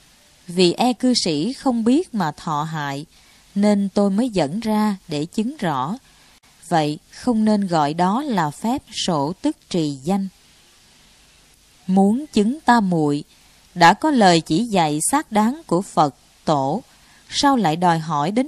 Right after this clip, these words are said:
chỗ chứng của tôi mới chịu làm theo? Kinh A Di Đà nói rằng,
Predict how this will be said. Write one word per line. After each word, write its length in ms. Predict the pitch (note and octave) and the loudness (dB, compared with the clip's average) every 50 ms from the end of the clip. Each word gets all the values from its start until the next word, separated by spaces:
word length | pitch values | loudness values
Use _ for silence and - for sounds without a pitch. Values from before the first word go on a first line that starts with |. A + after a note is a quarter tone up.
| - - | -2 -2
chỗ 160 | F3 D3 D#3 | 0 0 0
chứng 320 | F#3 - A#3 A3+ C#4 E4+ - | 0 -2 -2 -2 -2 -2 -4
của 140 | - A#3+ | -2 -2
tôi 360 | B3 - B3 A#3+ A#3+ A#3+ A#3+ A3+ | 0 2 2 4 4 4 4 2
mới 160 | A#3 C#4+ C4+ | 0 -4 -4
chịu 260 | - - D#3+ D3 D3+ | -4 -4 -2 -2 0
làm 320 | F3+ F3+ F3 E3+ E3 E3 | 0 0 0 0 -2 -4
theo? 400 | - - A3 A#3 A#3 A#3+ B3 B3+ - _ _ _ _ _ _ _ _ _ _ _ _ _ _ _ _ _ _ _ _ _ _ _ _ _ _ _ _ _ _ _ _ _ _ _ _ _ _ _ | -6 -4 -2 -2 0 0 -2 -4 -6 _ _ _ _ _ _ _ _ _ _ _ _ _ _ _ _ _ _ _ _ _ _ _ _ _ _ _ _ _ _ _ _ _ _ _ _ _ _ _
Kinh 300 | - A3+ G#3 G3+ G3 F#3 - | 0 0 2 2 0 -2 -2
A 180 | - G#3+ A3 A3 | -2 -2 -2 -2
Di 240 | G3+ G#3+ A#3 A#3 F#3 | 0 0 -2 0 0
Đà 320 | F3 E3 D#3+ D3+ D3 D3 | 0 0 0 -2 -4 -6
nói 300 | D3 D3+ D#3 F#3 C4 C#4 - | -6 -6 -4 -4 -4 -4 -4
rằng, 280 | F#3 E3 D#3 D3 C#3 | -4 -4 -4 -6 -12